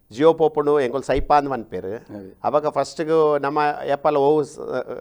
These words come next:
Speaker 1: ಸಾಲ್ವ್ ಮಲ್ಪೊಡು ಸಮಸ್ಯೆ. ಸಮಸ್ಯೆ ಸಾಲ್ವ್ ಮಲ್ಪೊಡು. ಕಡಲಿಲ್ಲ, ಗಾಡಿಲ್ಲ, ಶಾಂತ ಮಲ್ಪೊಡು. ಅಂಡ ಯೇಸು ಸ್ವಾಮಿ ಅವೇನ್ ಮಲ್ತೊಂದಿಚ್ಚೇರು.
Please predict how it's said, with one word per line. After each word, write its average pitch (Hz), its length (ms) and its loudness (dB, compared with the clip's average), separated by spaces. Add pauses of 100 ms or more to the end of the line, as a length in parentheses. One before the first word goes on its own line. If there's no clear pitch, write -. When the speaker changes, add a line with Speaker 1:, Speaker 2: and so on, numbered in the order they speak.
(360)
Speaker 1:
ಸಾಲ್ವ್ 139 380 2
ಮಲ್ಪೊಡು 127 600 -4 (580)
ಸಮಸ್ಯೆ. - 560 -2 (300)
ಸಮಸ್ಯೆ 156 420 -2
ಸಾಲ್ವ್ 127 280 2
ಮಲ್ಪೊಡು. 101 440 -8 (1300)
ಕಡಲಿಲ್ಲ, 143 580 4 (260)
ಗಾಡಿಲ್ಲ, 139 580 2
ಶಾಂತ - 360 4
ಮಲ್ಪೊಡು. 101 440 -4 (1800)
ಅಂಡ 160 200 0
ಯೇಸು 160 300 0
ಸ್ವಾಮಿ 175 280 -4
ಅವೇನ್ 165 260 2
ಮಲ್ತೊಂದಿಚ್ಚೇರು. 147 920 -6